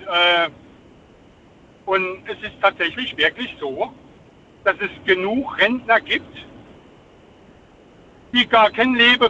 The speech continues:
führen können, weil das Geld einfach nicht reicht. Aber es stockt auch niemand, jemand, äh, de-, den ihr Geld auf, weil, weil angeblich keins da ist. Wenn man sich überlegt, wie viel Hunderte von Milliarden Euro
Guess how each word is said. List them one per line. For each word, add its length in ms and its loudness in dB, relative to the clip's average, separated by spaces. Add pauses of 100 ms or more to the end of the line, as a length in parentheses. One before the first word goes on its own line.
führen 380 4
können, 420 0
weil 160 4
das 240 2
Geld 240 2
einfach 440 2
nicht 280 -6
reicht. 480 2
Aber 320 4
es 60 -4
stockt 400 -6
auch 120 2
niemand, 520 0 (840)
jemand, 520 4
äh, 1000 6 (680)
de-, 240 -2
den 220 -4
ihr 180 4
Geld 280 2
auf, 260 4
weil, 280 2 (180)
weil 160 2
angeblich 640 0
keins 280 -2
da 240 6
ist. 180 -2 (640)
Wenn 180 0
man 220 2 (260)
sich 140 -10
überlegt, 380 2 (140)
wie 100 -2
viel 240 -8
Hunderte 360 0
von 200 -4
Milliarden 600 2 (120)
Euro 520 0